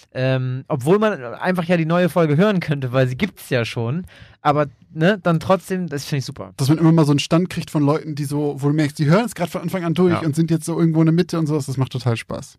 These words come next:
Speaker 1: Ja, also, äh, schreibt uns wirklich gerne, wir lesen das alles und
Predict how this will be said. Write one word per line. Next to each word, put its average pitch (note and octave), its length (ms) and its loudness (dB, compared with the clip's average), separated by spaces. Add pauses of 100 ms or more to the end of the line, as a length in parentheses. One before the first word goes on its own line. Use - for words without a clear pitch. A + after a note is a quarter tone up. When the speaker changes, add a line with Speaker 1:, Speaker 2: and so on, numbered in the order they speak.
Speaker 1:
Ja, A#2 140 4
also, C#3+ 340 0
äh, C#3 160 -6
schreibt G3 260 0
uns F#3+ 120 -6
wirklich F3+ 260 -8
gerne, D#3 300 -2
wir C#3+ 180 -2
lesen D#3+ 320 -4
das D#3+ 140 -8
alles E3 380 -6
und C#3+ 300 -14